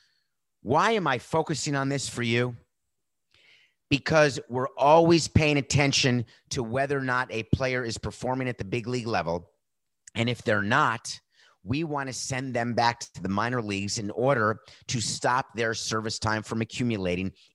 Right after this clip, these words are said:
if it's gonna make a difference with money. So Kelenic was brought up on May thirteenth,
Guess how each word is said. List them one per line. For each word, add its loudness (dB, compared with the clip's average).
if 0
it's -6
gonna 0
make 0
a 0
difference -2
with -2
money. -2
So 2
Kelenic 4
was 2
brought 6
up 4
on 0
May 0
thirteenth, -8